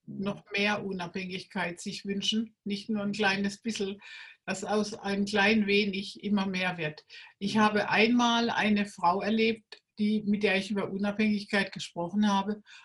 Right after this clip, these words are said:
Speaker 2: Und sie hat mir erzählt, hundert Euro im Monat ihr Eigenkapital wäre für sie Unabhängigkeit. Ich möchte,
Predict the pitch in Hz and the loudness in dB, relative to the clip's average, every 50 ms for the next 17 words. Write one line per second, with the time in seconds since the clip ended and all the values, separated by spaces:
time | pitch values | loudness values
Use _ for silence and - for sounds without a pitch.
0 | - - - _ - 196 190 180 - 208 220 214 214 214 214 220 214 208 202 202 | -20 -20 -16 _ 0 2 2 2 2 4 6 6 6 6 4 2 2 2 2 0
1 | - - 208 196 196 202 202 - 220 214 202 220 214 - - 180 185 180 202 202 | 0 0 0 0 0 -2 -2 0 2 2 2 0 -2 -4 -6 -8 -6 -2 0 2
2 | 202 202 196 180 175 180 180 190 190 185 - 185 190 - - 151 180 - 214 196 | 2 2 0 -2 -4 -6 -4 -4 -4 -4 -4 -4 -2 -2 -2 -2 -4 -4 -6 -6
3 | 196 - 202 196 190 202 202 - 202 185 185 180 185 185 180 180 175 170 180 - | -2 0 0 0 0 -2 -4 -2 0 0 0 -2 -2 -6 -8 -8 -8 -8 -8 -8
4 | - 190 175 - 208 175 165 - 170 165 165 165 - 180 170 170 165 - - - | -10 -10 -8 -8 -8 -8 -8 -8 -8 -8 -10 -8 -8 -8 -8 -8 -8 -8 -8 -6
5 | 175 156 156 - 170 160 - - 180 180 190 196 - - - 226 226 | -4 -4 -6 -6 -10 -12 -10 -8 -6 -6 -6 -6 -6 -6 -6 -6 -6